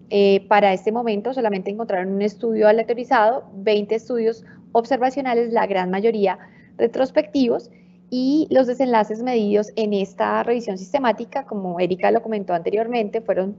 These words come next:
mortalidad, riesgo de superinfección, definida superinfección como aquella infección que se presenta en pacientes, eh, en unidad de cuidado intensivo asociada a la atención en salud, y la duración del tratamiento antimicrobiano.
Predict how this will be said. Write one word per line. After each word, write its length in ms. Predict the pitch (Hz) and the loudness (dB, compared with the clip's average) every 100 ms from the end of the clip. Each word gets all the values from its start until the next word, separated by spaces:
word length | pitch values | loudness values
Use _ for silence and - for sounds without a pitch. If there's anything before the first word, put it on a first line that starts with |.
| - | 0
mortalidad, 680 | 208 226 254 254 262 262 - - | 2 4 2 2 2 2 -2 -10
riesgo 440 | 208 214 202 196 214 | 0 4 4 4 0
de 100 | 233 | -2
superinfección, 840 | 247 226 208 180 - 196 220 349 | -4 -8 -6 -10 -8 -6 -6 -6
definida 380 | 240 233 208 180 | -6 -4 -2 -2
superinfección 840 | 180 226 233 226 202 190 175 196 - - - - | -4 -4 -4 -4 -4 -4 -4 -6 -12 -20 -20 -6
como 340 | 247 240 240 | 0 4 4
aquella 320 | 226 220 185 196 | 4 2 0 0
infección 380 | 196 233 214 | 0 2 0
que 120 | 180 202 | 2 -2
se 100 | 226 | 0
presenta 420 | 226 214 185 180 | -2 -2 -4 -6
en 80 | 190 | -2
pacientes, 720 | 170 180 214 180 185 202 - - - - - - | -2 0 0 -2 -6 -10 -12 -20 -20 -20 -4 4
eh, 540 | 233 220 208 202 - | 6 6 4 2 0
en 160 | 214 226 | 0 0
unidad 320 | 226 226 202 | 2 2 2
de 140 | 196 | 2
cuidado 240 | 202 240 202 | 0 0 0
intensivo 420 | 202 233 233 220 | -2 -6 -2 -2
asociada 440 | 254 254 - 175 | -2 -4 0 0
a 40 | 170 | 0
la 80 | 190 | 0
atención 320 | 240 220 175 | -2 -2 -4
en 100 | 185 | -2
salud, 360 | 262 285 294 - - - - - - | 2 2 2 -2 -12 -20 -20 -20 -2
y 100 | 254 | 2
la 140 | 233 208 | 6 6
duración 380 | 196 190 185 | 4 0 -4
del 140 | 180 185 | -4 -4
tratamiento 640 | 220 220 202 175 175 185 - | -4 -4 -6 -6 -6 -8 -4
antimicrobiano. 840 | 202 196 220 226 269 370 277 | -4 -2 -4 -2 0 0 -2